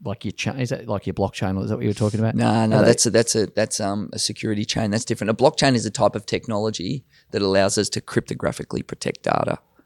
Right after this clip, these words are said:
Speaker 2: That is, yeah, it's a, that's
Speaker 1: Okay,
Speaker 2: a,
Speaker 1: so
Speaker 2: a
Speaker 1: the
Speaker 2: separate,
Speaker 1: security chain,
Speaker 2: different
Speaker 1: would you be
Speaker 2: discussion.
Speaker 1: best to set your own passwords
Speaker 2: No, you'd be
Speaker 1: or
Speaker 2: best to
Speaker 1: use
Speaker 2: use the, there's two things in, in, in order of preference. Um,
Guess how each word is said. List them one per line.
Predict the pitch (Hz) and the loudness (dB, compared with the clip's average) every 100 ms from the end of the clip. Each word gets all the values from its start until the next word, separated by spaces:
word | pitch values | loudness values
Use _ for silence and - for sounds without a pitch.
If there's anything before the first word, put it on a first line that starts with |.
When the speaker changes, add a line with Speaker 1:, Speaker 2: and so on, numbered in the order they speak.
| _ | _
Speaker 2:
That | - 73 | -6 -4
is, | 69 - - - - _ _ | -2 -4 -6 -16 -20 _ _
yeah, | - - | -8 -6
it's | - - | -6 -4
a, | - | -4
that's | - 104 - - - - | 0 0 0 -6 -8 -6
Speaker 1:
Okay, | 113 113 | -2 0
Speaker 2:
a, | |
Speaker 1:
so | 107 156 | 6 8
Speaker 2:
a | |
Speaker 1:
the | 151 | 8
Speaker 2:
separate, | - | 6
Speaker 1:
security | 175 175 | 6 4
chain, | 143 123 | 4 2
Speaker 2:
different | 127 | 2
Speaker 1:
would | 139 | 2
you | 147 | 2
be | |
Speaker 2:
discussion. | 151 165 | 2 4
Speaker 1:
best | 165 - | 2 2
to | - | -2
set | - - | -2 -2
your | 127 117 | 0 2
own | 117 127 | 2 2
passwords | 131 131 127 - 101 | 0 0 0 2 4
Speaker 2:
No, | |
you'd | 98 127 | 6 8
be | 156 | 8
Speaker 1:
or | |
Speaker 2:
best | 120 117 | 8 6
to | 135 | 8
Speaker 1:
use | 127 | 8
Speaker 2:
use | 117 | 8
the, | 117 107 | 6 6
there's | 113 107 | 6 2
two | - 123 | 2 0
things | 110 95 90 104 | 0 -2 -2 0
in, | 107 | 0
in, | - 117 | 0 2
in | 120 120 | 4 6
order | 110 101 | 6 4
of | 92 | 2
preference. | - 85 107 87 - - - | -2 -2 -2 -2 0 -2 -2
Um, | 92 95 95 95 | 2 2 2 0